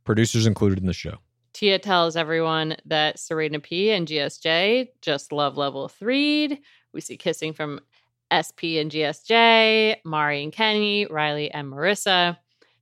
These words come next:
Speaker 2: And Ivan and Joe talk about how the hell they're gonna make it to next week. And Lil Jon comes in.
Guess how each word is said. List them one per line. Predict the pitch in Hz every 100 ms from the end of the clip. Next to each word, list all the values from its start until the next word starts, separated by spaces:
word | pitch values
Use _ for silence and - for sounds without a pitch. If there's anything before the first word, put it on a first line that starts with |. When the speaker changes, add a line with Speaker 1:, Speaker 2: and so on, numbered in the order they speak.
| -
Speaker 2:
And | 151 135 143
Ivan | 170 214 247
and | 254
Joe | 247 233
talk | 233 226
about | 226 214
how | - 240
the | 240
hell | 226 233
they're | 220 196
gonna | 190
make | 170 170
it | - -
to |
next | 156 139 -
week. | 202 226 226 - - _ _ _
And | 190 196 202 202 202 - - _ _
Lil | 175 254 440 359
Jon | 202 165 147 151
comes | 160 135 151
in. | - - -